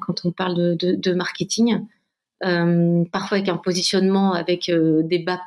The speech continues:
des prix assez bas. Euh,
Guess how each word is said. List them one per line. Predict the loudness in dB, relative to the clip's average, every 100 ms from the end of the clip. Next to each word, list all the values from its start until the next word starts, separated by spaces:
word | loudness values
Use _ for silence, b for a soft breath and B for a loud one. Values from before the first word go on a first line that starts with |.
| -6
des | -6
prix | -4 -2 -2
assez | 0 -2
bas. | 0 -2 -4 -8 -14 _ _ _ _ _ _ _ -6
Euh, | -2